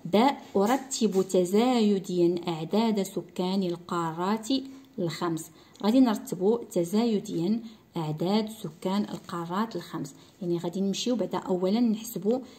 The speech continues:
عدد الأرقام. هنا عندي ثلاثة، ثلاثة ستة وثلاثة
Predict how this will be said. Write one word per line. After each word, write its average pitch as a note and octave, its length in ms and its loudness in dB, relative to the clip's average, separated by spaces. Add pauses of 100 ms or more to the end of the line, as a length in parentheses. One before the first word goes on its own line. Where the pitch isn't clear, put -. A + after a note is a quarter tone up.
(120)
عدد F3+ 440 -2 (220)
الأرقام. F3 600 -2 (360)
هنا E3+ 140 2
عندي F3 480 -2 (320)
ثلاثة، F#3 640 -4 (140)
ثلاثة F3 320 -6
ستة G3 480 -6
وثلاثة G3+ 680 -6